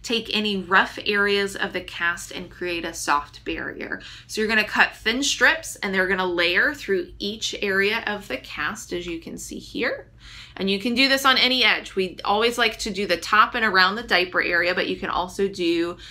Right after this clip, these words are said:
around the ankle, anywhere that you feel like your child may be getting pressure.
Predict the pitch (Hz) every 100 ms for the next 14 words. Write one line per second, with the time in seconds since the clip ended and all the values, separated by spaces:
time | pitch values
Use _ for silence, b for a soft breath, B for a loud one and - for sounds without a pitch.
0 | B 185 175 165 180 208 - 165 156 131
1 | - 175 190 190 185 180 180 - 170 170
2 | 165 170 - 170 160 165 165 - 170 165
3 | 160 160 151 151 - 143 - - - -